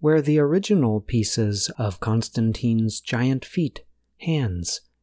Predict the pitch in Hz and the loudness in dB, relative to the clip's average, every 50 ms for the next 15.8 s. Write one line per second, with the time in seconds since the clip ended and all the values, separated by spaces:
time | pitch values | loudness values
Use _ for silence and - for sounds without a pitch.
0 | _ _ 123 110 104 104 - - - 185 165 120 95 95 - - _ - 104 101 | _ _ -2 -2 -2 -2 -4 -2 -2 0 0 0 -2 -6 -14 -20 _ -10 -8 -8
1 | 101 - - 147 143 - - _ - - _ _ _ _ _ _ _ _ _ _ | -8 -4 -2 -2 -2 -2 -6 _ -20 -20 _ _ _ _ _ _ _ _ _ _
2 | _ _ _ _ _ _ _ _ _ - 117 110 104 104 101 - - - - - | _ _ _ _ _ _ _ _ _ -2 -2 0 0 0 -2 -4 -6 -8 -6 -6
3 | - - - - 123 110 104 98 101 107 120 131 139 135 127 123 123 120 - - | -6 -6 -4 -2 0 0 2 0 0 0 2 2 4 4 2 2 0 -2 -4 -4
4 | - 123 117 131 143 - - 143 113 107 - - 120 110 110 107 107 127 139 135 | -2 0 2 2 2 2 2 2 0 0 -2 -2 0 0 2 2 2 2 2 2
5 | - 113 101 95 95 107 120 123 - _ _ _ _ _ - 147 - 139 139 135 | 2 0 0 0 -2 -2 -2 -4 -6 _ _ _ _ _ -4 -2 -2 -2 -2 -2
6 | - - 156 165 165 156 147 139 151 160 156 143 - - 98 87 85 82 - - | -4 -2 0 2 2 2 2 0 -2 -2 -2 -2 -4 -4 -6 -6 -6 -8 -8 -6
7 | - 113 95 107 104 101 95 110 113 110 110 120 113 113 - 127 127 127 120 120 | -4 -4 -2 -2 -2 -2 0 0 0 2 0 0 -2 -2 -2 0 0 0 0 0
8 | 117 101 - 104 92 90 87 85 82 80 - _ _ _ _ _ _ _ _ _ | -2 -2 -2 -4 -4 -4 -6 -8 -10 -14 -18 _ _ _ _ _ _ _ _ _
9 | _ _ _ _ _ _ _ _ _ _ _ _ _ _ - 117 110 107 101 - | _ _ _ _ _ _ _ _ _ _ _ _ _ _ -4 -2 -2 0 0 0
10 | 120 127 - - _ - - - 117 113 110 107 - - - 117 113 117 123 120 | 0 0 0 -4 _ -6 -4 -2 0 0 0 0 -2 -2 -2 0 2 0 0 0
11 | - 135 123 120 117 117 117 - - - 180 175 160 147 143 147 156 - - _ | 0 0 0 0 0 -2 -4 -4 -4 -4 -2 0 0 -2 -2 -4 -6 -8 -12 _
12 | _ _ _ _ - 165 147 - - - 190 196 - - - 170 156 143 127 - | _ _ _ _ 0 2 2 2 0 0 -2 -2 -2 -2 0 2 2 2 0 -2
13 | - 147 135 131 135 131 131 - - - 113 107 113 135 156 165 147 123 107 92 | -4 -4 -2 0 -2 -2 -4 -6 -8 -10 -6 -2 0 0 2 0 0 0 -2 -2
14 | 87 87 95 - - 123 107 98 95 - - 180 185 - - 92 87 85 80 - | -4 -6 -8 -4 -2 -2 0 0 0 0 0 0 -2 -2 -4 -6 -6 -6 -6 -4
15 | 110 101 90 - - - 147 139 127 87 73 - _ - - | -4 -4 -2 -4 -4 -2 -2 -2 -2 -4 -6 -10 _ -18 -20